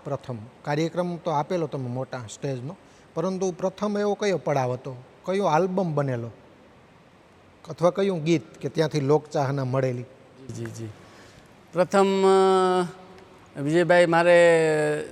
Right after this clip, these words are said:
Speaker 2: શરૂઆતના લગભગ એ કેસેટ પણ મને લાગે ચોરાણું, પંચાણુંમાં જ આવી હતી. સ્ટુડિયો સંગીતા અને સ્ટુડિયો રાધા, રાજકોટ.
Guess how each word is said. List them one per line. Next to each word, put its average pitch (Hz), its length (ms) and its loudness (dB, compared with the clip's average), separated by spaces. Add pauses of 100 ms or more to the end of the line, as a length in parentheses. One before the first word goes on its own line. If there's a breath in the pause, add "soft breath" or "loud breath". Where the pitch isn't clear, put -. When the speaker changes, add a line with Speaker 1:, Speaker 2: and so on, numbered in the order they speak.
Speaker 2:
શરૂઆતના 160 400 2
લગભગ 151 260 0
એ 165 140 2
કેસેટ 170 420 -4
પણ 160 140 0
મને 156 220 -2
લાગે 147 200 0
ચોરાણું, 147 520 0
પંચાણુંમાં 156 520 0
જ 135 40 -2
આવી 135 180 0
હતી. 208 180 -8 (300)
સ્ટુડિયો 151 480 0
સંગીતા 147 420 -2
અને 135 140 -2
સ્ટુડિયો 139 380 -4
રાધા, 131 340 0 (220)
રાજકોટ. 135 360 0